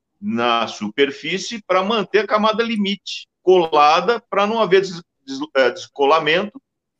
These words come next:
e criar tur-, eh, turbilhonamento que vai provocar o stall no motor. Agora,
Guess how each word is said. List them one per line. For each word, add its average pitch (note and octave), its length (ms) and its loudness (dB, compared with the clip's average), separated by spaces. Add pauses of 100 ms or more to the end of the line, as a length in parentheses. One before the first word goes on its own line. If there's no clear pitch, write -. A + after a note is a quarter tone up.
(200)
e D#4 80 -8
criar G3 320 2
tur-, C4 400 -6 (160)
eh, D#3+ 240 4
turbilhonamento F3+ 920 2
que G3 120 -4
vai F3+ 200 2
provocar G3 460 0
o G#3 60 4
stall F#3+ 420 2
no G#3 80 -4
motor. D#3 420 0 (180)
Agora, G#2+ 320 -2